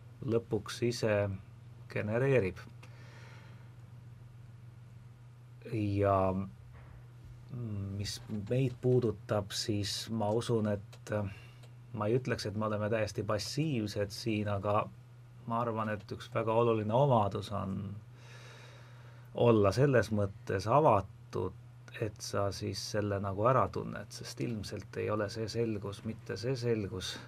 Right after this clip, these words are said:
mida meile praegu proovitakse selgeks teha, et mis, mis selgus on, eks ole, eks meil selliseid kiirlahendusi pakkuvaid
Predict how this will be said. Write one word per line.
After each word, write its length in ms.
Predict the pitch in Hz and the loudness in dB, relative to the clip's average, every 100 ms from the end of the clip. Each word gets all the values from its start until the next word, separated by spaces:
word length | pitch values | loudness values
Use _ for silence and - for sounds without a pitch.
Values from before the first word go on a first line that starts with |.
| - - - - - - | -18 -20 -20 -20 -20 -12
mida 240 | 107 98 98 | -8 -4 -4
meile 220 | 95 98 | -2 -2
praegu 360 | 113 127 101 95 | 2 2 2 0
proovitakse 640 | 95 90 87 - - 110 | 0 -2 -4 -10 -10 -8
selgeks 460 | 101 101 90 - - | -4 -2 -2 -4 -8
teha, 260 | 92 90 - - - | -8 -8 -10 -12 -10
et 140 | - | -6
mis, 240 | 110 104 - | -4 -4 -4
mis 180 | 104 - | -2 2
selgus 380 | 110 95 95 107 | 2 2 0 2
on, 200 | 95 85 - - - 107 | 2 -2 -12 -16 -16 -12
eks 160 | - | -8
ole, 220 | 113 104 104 | -8 -8 -10
eks 140 | - | -8
meil 140 | 101 95 | -8 -6
selliseid 280 | 98 98 - | -6 -6 -4
kiirlahendusi 800 | 120 107 110 104 95 107 104 104 | 0 0 0 0 0 -2 -2 0
pakkuvaid 720 | 113 - 110 101 101 98 | -2 -2 0 4 2 0